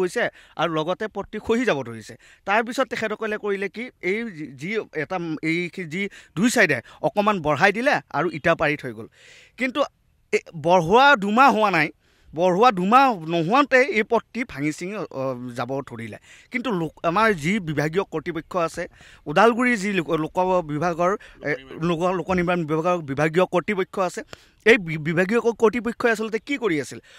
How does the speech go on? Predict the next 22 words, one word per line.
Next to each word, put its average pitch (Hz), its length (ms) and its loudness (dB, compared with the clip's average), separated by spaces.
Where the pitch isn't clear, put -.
পথটো 254 300 4
স-, 254 360 0
আ, 190 300 6
ঠিকাদাৰে 285 420 8
যেতিয়া 226 280 -2
কাম 208 180 -2
কৰি 190 180 2
আছিল, 208 180 -2
পথটো 254 300 2
চাইছিল 277 440 4
নে 214 140 0
নাই? 123 100 -8
তেখেতসকলে 269 440 4
কি 302 160 0
কৰি 254 160 0
আছিল? 180 180 0
আৰু 165 120 0
গোটেই 269 240 2
বিষ-, 175 300 -4
বিষয়টোৱে 233 520 6
হৈছে 247 220 0
বিভাগীয় 185 400 -2